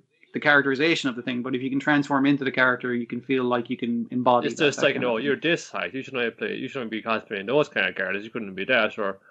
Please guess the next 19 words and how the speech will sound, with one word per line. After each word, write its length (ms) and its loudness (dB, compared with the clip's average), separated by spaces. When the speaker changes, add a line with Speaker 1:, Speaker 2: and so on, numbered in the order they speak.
Speaker 2:
oh, 220 8
like, 300 2
you're, 120 -4
you're 220 2
this 260 4
nationality, 800 0
or 240 -6
you're 280 2
this 160 0
race, 320 -2
you 100 0
should 180 -8
be 140 -4
cosplaying 380 0
that. 180 0
But 80 -10
I'm 80 -10
saying, 200 -4
well, 400 0